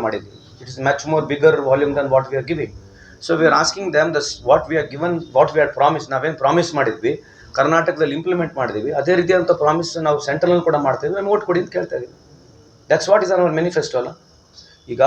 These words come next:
ಅದಾನಿಯವ್ರದ್ದು ಹನ್ನೊಂದು ಲಕ್ಷ ಆದಾಯ ಆಗಿದೆ, ನಾವು ವರ್ಷಕ್ಕೆ, ಐದು ವರ್ಷಕ್ಕೆ ನಮ್ಮ ಸರ್ಕಾರ ಇಲ್ಲಿ ಮೂರು ಲಕ್ಷ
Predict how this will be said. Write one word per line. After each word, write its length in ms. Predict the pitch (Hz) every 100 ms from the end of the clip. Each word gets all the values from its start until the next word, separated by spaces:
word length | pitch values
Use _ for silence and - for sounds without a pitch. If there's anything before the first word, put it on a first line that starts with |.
| 143
ಅದಾನಿಯವ್ರದ್ದು 440 | 151 165 180 175 156
ಹನ್ನೊಂದು 240 | 170 165
ಲಕ್ಷ 120 | 165 147
ಆದಾಯ 200 | 143 151 139
ಆಗಿದೆ, 200 | 117 - - _ _ _ _ _ _ - 120
ನಾವು 120 | 143 139
ವರ್ಷಕ್ಕೆ, 320 | - 160 165 160
ಐದು 100 | 170
ವರ್ಷಕ್ಕೆ 280 | 175 180 170
ನಮ್ಮ 120 | 156 143
ಸರ್ಕಾರ 260 | 143 160 165
ಇಲ್ಲಿ 100 | 151 160
ಮೂರು 100 | 156
ಲಕ್ಷ 140 | 151